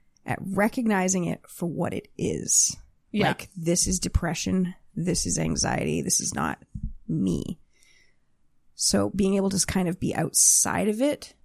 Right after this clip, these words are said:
Speaker 1: I don't get as bogged down by the fact that it's happening.
Speaker 2: Yeah.
Speaker 1: And I can kind of
Speaker 2: Compartmentalize
Speaker 1: objectively
Speaker 2: it.
Speaker 1: look at it and be like, "Okay,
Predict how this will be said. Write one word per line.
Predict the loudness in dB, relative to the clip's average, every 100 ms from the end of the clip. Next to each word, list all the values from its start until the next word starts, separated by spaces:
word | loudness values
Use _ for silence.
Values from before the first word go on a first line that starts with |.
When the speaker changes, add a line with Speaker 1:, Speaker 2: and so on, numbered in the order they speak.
| _ _ _ _ -6
Speaker 1:
I | -2
don't | -2 -2
get | -2
as | -2
bogged | -2 -2 -2 -2
down | -2 0 0 0 -2 -4
by | -4
the | -4
fact | -2 -4 -4
that | -6
it's | -4 -6
happening. | -6 -8 -2 0 2 0 _ _ _ _ _ _ _ -2
Speaker 2:
Yeah. | 0 0 0
Speaker 1:
And | 2
I | 2
can | 0 -2 0 -2 -4 -6 -18 -20 _ _
kind | -8 0 2
of | 2 -2 -10 -16 -20 _ _ _ _ -20 _ -20 -18 -20 -20 _ _ -10
Speaker 2:
Compartmentalize | -6 -4 -4 2
Speaker 1:
objectively | 2 6 6 6 4 4 2
Speaker 2:
it. |
Speaker 1:
look | 2 2
at | 0 0
it | 0
and |
be | -2 0
like, | -2 0
"Okay, | 0 0 0 0 -2